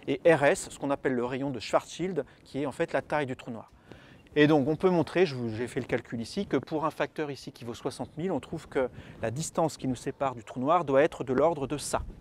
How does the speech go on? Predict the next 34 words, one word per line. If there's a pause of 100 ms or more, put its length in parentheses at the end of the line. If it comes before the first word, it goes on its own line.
(640)
C'est
le
rayon
de
Schwarzschild
fois
ça, (280)
c'est-à-dire
que
c'est
un
nombre
qui
est,
un
nombre
qui
est
extrêmement
proche
de
un,
donc
on
doit
être
extrêmement
proche
de
la
surface
du
trou
noir.